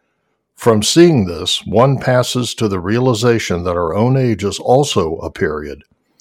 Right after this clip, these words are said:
and certainly has, like all periods, its own characteristic illusions. They are likeliest to lurk in those widespread assumptions which are so ingrained in the age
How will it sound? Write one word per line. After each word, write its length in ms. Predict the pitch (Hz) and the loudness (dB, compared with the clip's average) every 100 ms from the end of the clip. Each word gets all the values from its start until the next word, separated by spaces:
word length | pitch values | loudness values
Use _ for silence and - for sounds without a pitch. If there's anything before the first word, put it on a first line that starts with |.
| _ _ _ | _ _ _
and 160 | 107 110 | 0 2
certainly 480 | - 123 147 151 156 | 2 0 2 2 2
has, 540 | 113 101 107 117 - - | 2 2 0 -2 -8 -2
like 240 | 98 104 | 0 2
all 200 | 110 117 | 2 2
periods, 680 | - 95 85 78 90 87 - - | 0 -4 -4 -6 -10 -12 -12 -6
its 200 | 101 - | -4 0
own 240 | 110 120 | 0 0
characteristic 760 | - 107 104 - 92 101 92 92 | 2 2 2 -2 -6 -6 -6 -4
illusions. 680 | 107 123 123 107 80 - - _ _ _ _ _ _ _ | -2 0 0 -4 -10 -12 -18 _ _ _ _ _ _ _
They 180 | - 113 | 0 4
are 160 | 107 98 | 4 4
likeliest 760 | 95 117 131 135 127 127 - | 4 2 2 0 2 2 -2
to 80 | 101 | -6
lurk 540 | 92 90 113 107 - - _ _ | -2 2 2 2 -6 -16 _ _
in 180 | 87 104 | 0 2
those 300 | 104 110 90 | 4 2 2
widespread 640 | 92 101 131 127 - 123 113 | 2 4 4 2 2 2 4
assumptions 760 | 107 123 113 - 76 71 - | 2 2 2 0 -8 -10 -6
which 220 | 95 101 | -6 -2
are 100 | 95 | -4
so 360 | - - 135 143 | -2 2 4 4
ingrained 640 | 135 123 120 120 120 120 | 2 2 2 2 2 0
in 100 | 101 | 0
the 160 | 107 98 | 0 0
age 480 | 98 85 82 78 | 0 -2 -4 -10